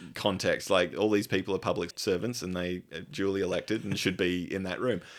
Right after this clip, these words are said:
It, it's not, I'm not trying to make any political statements in, in the sense of, like, "Oh,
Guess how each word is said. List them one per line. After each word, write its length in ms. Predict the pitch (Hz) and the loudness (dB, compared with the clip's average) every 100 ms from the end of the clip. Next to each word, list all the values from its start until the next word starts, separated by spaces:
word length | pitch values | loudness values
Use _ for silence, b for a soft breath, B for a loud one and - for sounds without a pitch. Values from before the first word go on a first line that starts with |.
| B B | B B
It, 280 | 139 95 - | -4 -4 -4
it's 300 | 92 98 - | -6 -2 2
not, 380 | 120 107 - - _ _ - _ _ | 4 4 0 -8 _ _ -20 _ _
I'm 140 | 104 107 | 0 2
not 160 | 104 | 2
trying 200 | - 101 | 4 2
to 40 | 92 | 2
make 180 | 92 95 | 0 0
any 140 | 90 | -4
political 440 | - 104 113 104 95 | 2 6 6 6 2
statements 500 | 110 107 107 101 92 | 4 4 2 -2 -2
in, 240 | 98 95 | -2 -2
in 140 | 104 98 | -2 -2
the 80 | |
sense 300 | 95 95 92 | 0 0 0
of, 100 | 95 | -2
like, 260 | 92 90 87 | 2 0 2
"Oh, 240 | 104 92 | 2 0